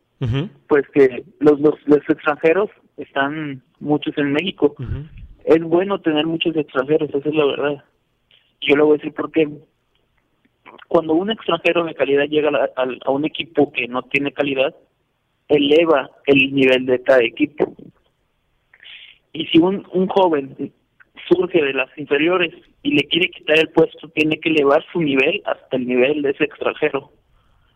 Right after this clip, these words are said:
Speaker 2: para poder quitarle el puesto. Y ya con su juventud,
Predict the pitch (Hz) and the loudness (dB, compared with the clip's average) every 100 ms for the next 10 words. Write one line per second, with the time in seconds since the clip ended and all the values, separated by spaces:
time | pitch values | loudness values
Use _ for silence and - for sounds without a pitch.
0 | _ _ 135 131 - 135 165 170 - 147 | _ _ -4 -2 0 0 0 -4 -6 -2
1 | 139 - 147 143 131 131 - 147 135 - | -4 0 -2 0 -2 -2 -2 -4 -4 -4
2 | 165 165 170 156 147 175 | -2 0 2 0 2 2